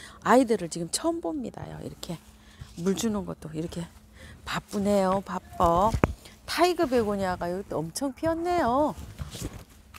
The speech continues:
이거는요, 갖다 놓고서 이게 흙이 젖어 있어요. 그래서 말리는 중이에요, 분갈이 하기 전에.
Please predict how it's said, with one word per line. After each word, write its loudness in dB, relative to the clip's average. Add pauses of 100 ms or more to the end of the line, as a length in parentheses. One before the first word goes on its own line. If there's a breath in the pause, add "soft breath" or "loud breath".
(920 loud breath)
이거는요, 10
갖다 6
놓고서 6
이게 6
흙이 12
젖어 8
있어요. 4
그래서 4
말리는 6
중이에요, 4
분갈이 4
하기 -2
전에. 2